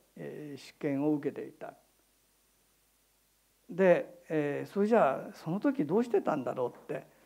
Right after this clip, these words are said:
あのー、カイロのジャルで働いてたんですよね。働きながら追試を受けていたっていう話になるんですけど、だから、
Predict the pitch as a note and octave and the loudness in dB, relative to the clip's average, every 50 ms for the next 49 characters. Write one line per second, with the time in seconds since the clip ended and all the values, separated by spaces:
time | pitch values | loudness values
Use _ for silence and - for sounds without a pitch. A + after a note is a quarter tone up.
0 | _ _ _ _ _ _ _ - - C#3+ C#3+ C#3+ C#3 C3 C3+ C3 C3 C3+ C3 C3+ | _ _ _ _ _ _ _ -10 -6 -2 0 0 0 0 0 -2 -2 -4 -4 -6
1 | D3 D#3 D3 D3+ D3+ D3 D3 D3 C#3+ B2+ C#3+ D#3 - - - - - _ _ _ | -6 -8 -8 -10 -10 -10 -10 -10 -10 -12 -14 -16 -18 -20 -20 -20 -20 _ _ _
2 | _ _ _ _ _ _ _ _ _ _ _ _ _ _ _ _ _ _ _ _ | _ _ _ _ _ _ _ _ _ _ _ _ _ _ _ _ _ _ _ _
3 | _ _ _ _ _ _ _ _ _ _ _ _ _ _ _ _ _ _ - - | _ _ _ _ _ _ _ _ _ _ _ _ _ _ _ _ _ _ -10 2
4 | - D4+ D4+ C#4 F#3+ D3+ C3 B2+ B2+ A#3+ - A3+ C#4 D4 C4+ - - - - - | 6 8 8 8 8 4 2 2 -2 2 4 4 4 4 2 -2 -4 -6 -6 -8
5 | C3+ C#3+ D3+ D3 D3 - - - - - - - - - B2+ C#3+ - - _ _ | -6 -4 -4 -6 -6 -8 -12 -14 -14 -14 -20 -20 -14 -10 -10 -10 -10 -12 _ _
6 | _ _ - _ _ _ _ _ _ _ _ _ _ _ _ _ _ - - - | _ _ -20 _ _ _ _ _ _ _ _ _ _ _ _ _ _ -16 -12 -2
7 | - A3 A#3+ C4 C4 B3+ C4 B3+ C4 C4+ B3+ G#3 E3+ C#3+ - - - D#3+ D#3 D3+ | 0 4 4 4 4 4 4 4 6 6 4 4 2 2 -2 -2 -2 -2 -2 -2
8 | D#3 E3 D#3 D3+ D3 D#3 C#3+ - E3+ E3 - - A2 - - - - - A2 A2+ | 0 0 0 0 0 -2 -4 -4 -6 -12 -8 -10 -10 -10 -12 -14 -14 -14 -12 -12
9 | - B2+ - - B2+ A#2+ B2+ B2+ C3 B2+ A#2+ A2 - - - - - - D#3 - | -12 -12 -8 -8 -8 -6 -4 -4 -4 -4 -4 -8 -12 -14 -18 -20 -20 -18 -12 -10
10 | B2 B2+ - - _ _ _ _ _ _ _ _ _ _ - _ _ _ - - | -10 -12 -12 -16 _ _ _ _ _ _ _ _ _ _ -20 _ _ _ -4 0
11 | G3+ G#3+ A3 A3+ G3 G3 G3+ G3+ F3+ - | 0 2 4 4 6 8 8 8 6 4